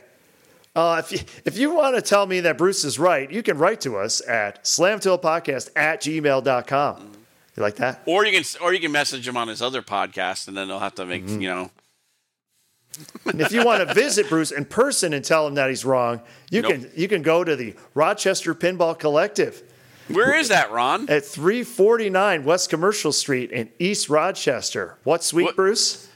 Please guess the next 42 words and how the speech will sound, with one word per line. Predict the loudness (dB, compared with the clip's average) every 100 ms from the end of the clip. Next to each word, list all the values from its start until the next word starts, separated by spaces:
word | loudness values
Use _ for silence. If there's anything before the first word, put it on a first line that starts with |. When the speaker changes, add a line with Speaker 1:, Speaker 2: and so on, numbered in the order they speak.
| _
Speaker 2:
Twenty-nine | -4 0 2 2 4 2 2 0
sixty-five. | 0 -2 -2 -4 -4 0 4 4 4 0 -4 -8 -10 -8
Speaker 1:
How | -2 0
many | 0 0
games | 0 0 -2
do | 0
you | 0
have | 2 0
there, | -2 -2
Bruce? | 0 2 2 0 -4 -6 _ _ -8 -2 2 4 2 0 -8 _
Speaker 2:
Fifty. | -4 -2 0 2 0 0 0 0 -2 -4 -8 _
Speaker 1:
I | -2
hear | 0 -2
you | 0
have | 0 0
the |
world-famous | -2 2 2 2 0 0 -2 0
Rotation | 0 0 -2 -2 -8 -8
eight. | -4 -4 -4
Is | -8 -2
that | 0
Speaker 2:
We | 0
Speaker 1:
true? | 0 0 0 0
Speaker 2:
do. | -6 -14 0
Speaker 1:
Does | 2 2
Speaker 2:
Only | 2
Speaker 1:
it |
Speaker 2:
one | 2
of | 2
Speaker 1:
actually | 2 0 0
Speaker 2:
two. |
Speaker 1:
work? | 0 2 2 0 -12 -18 -4
Speaker 2:
Yes, | -4 -4
it | -2
does, | 0 2
and | 0
only | -2 -2
one | -2 -2
of | -2
two | -2 -2 0
on | -2 -2
location. | -6 -2 -2 0 -4 -6